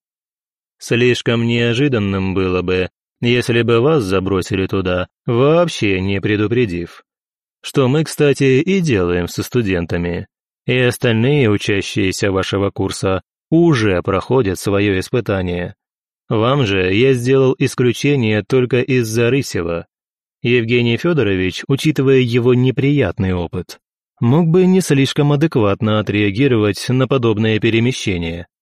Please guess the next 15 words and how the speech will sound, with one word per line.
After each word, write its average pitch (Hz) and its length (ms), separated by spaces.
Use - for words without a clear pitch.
«Дмитрий 98 680
Федорович». 101 600
«Евгений 113 720
Федорович, 92 680
вы 127 220
можете 127 400
сейчас 127 480
вообще 123 580
отказаться 104 760
куда 104 280
бы 101 100
то 110 120
ни 110 120
было 107 260
перемещаться. 104 1040